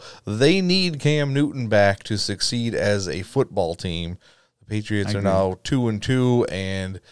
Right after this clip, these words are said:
Speaker 1: if they have to go with either one of these quarterbacks, and, and just, just think about
Speaker 2: Right.
Speaker 1: this. If the Patriots would not have signed Cam Newton,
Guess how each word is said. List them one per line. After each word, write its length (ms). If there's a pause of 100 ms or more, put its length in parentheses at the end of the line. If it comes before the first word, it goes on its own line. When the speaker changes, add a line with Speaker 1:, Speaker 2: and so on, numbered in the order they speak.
(300)
Speaker 1:
if 160
they 160
have 160
to 80
go 160
with 200
either 300
one 140
of 80
these 180
quarterbacks, 680
and, 180
and 180
just, 300 (240)
just 180
think 160
about 300
Speaker 2:
Right. 140
Speaker 1:
this. 200 (640)
If 480 (680)
the 280
Patriots 840 (260)
would 340
not 420
have 340
signed 680
Cam 380
Newton, 460